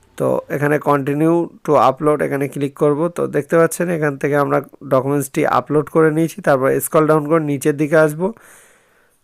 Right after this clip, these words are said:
তো আসার পরে এখানে আপনারা দেখতে পাবেন, "Please upload proof of address"। তো অ্যাড্রেস প্রুফ হিসেবে কী ডকুমেন্টস দিতে চাইছেন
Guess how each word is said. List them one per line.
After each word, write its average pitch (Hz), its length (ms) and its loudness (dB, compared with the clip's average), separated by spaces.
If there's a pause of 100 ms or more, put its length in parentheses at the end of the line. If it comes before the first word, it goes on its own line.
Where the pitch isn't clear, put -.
তো 123 80 2
আসার 139 360 4
পরে 165 400 2
এখানে 165 340 2
আপনারা 143 440 2
দেখতে 151 300 0
পাবেন, 147 380 2 (800)
"Please 180 360 4 (260)
upload 165 380 2 (200)
proof 180 320 4
of 151 220 4 (320)
address"। 113 380 -4 (220)
তো - 80 -2
অ্যাড্রেস 131 460 2
প্রুফ 175 260 2
হিসেবে 175 360 2
কী 165 180 -2
ডকুমেন্টস 151 480 2
দিতে 139 260 -2
চাইছেন 156 460 -2